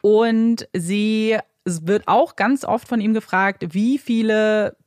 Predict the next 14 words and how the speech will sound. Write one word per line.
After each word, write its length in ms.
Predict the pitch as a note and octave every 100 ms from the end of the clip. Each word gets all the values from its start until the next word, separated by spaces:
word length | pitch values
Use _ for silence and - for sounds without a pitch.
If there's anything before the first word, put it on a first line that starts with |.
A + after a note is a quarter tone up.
| -
Polizisten 1000 | G3+ F#3+ - - A#3 - - G#3 G3+ G3+
im 340 | E3+ E3 D3
Haus 380 | G3+ C4+ E4 -
waren, 300 | C4 C4+ D4
also 220 | G#3 E3+
in 240 | D#3+ D#3 D#3+
Trevors 540 | - G#3+ B3+ C4 -
Haus, 280 | A#3+ B3+ C4
als 160 | F#3 -
sie 80 |
die 80 | D3+
Kinder 360 | - B3 B3+ A#3+
abgeholt 420 | A#3 - A3+ A#3
hat, 160 | A#3+